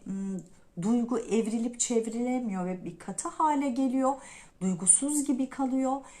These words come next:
E, bunun üstünü tamamen örtüyor. Çünkü duygularını gösterirse karşılık alamayacak.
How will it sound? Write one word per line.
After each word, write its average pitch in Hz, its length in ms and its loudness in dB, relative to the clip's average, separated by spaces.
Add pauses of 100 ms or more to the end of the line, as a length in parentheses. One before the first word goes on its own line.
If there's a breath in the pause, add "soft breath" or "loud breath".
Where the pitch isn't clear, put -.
(200 loud breath)
E, 180 400 0
bunun 262 240 4
üstünü 190 440 2
tamamen 269 560 2
örtüyor. 269 580 -2
Çünkü 247 340 0
duygularını 247 560 2
gösterirse 220 800 2
karşılık 220 640 -6
alamayacak. 151 680 -8